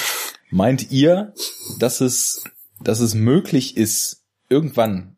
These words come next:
wenn wir uns vielleicht bis ins Letzte rein biologisch verstanden haben, wenn wir die komplette Biochemie in uns verstanden haben und so weiter,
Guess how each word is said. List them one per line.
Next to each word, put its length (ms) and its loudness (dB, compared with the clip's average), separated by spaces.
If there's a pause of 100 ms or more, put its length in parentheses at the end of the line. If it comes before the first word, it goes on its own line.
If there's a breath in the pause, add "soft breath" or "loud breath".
wenn 300 -2
wir 260 0
uns 640 2
vielleicht 400 0
bis 160 -6
ins 220 -2
Letzte 680 2 (540)
rein 260 0
biologisch 580 2
verstanden 460 0
haben, 420 -2
wenn 160 0
wir 100 2
die 100 -4
komplette 440 -2
Biochemie 760 2
in 140 0
uns 180 -2
verstanden 500 0
haben 140 0
und 100 -4
so 140 -6
weiter, 280 0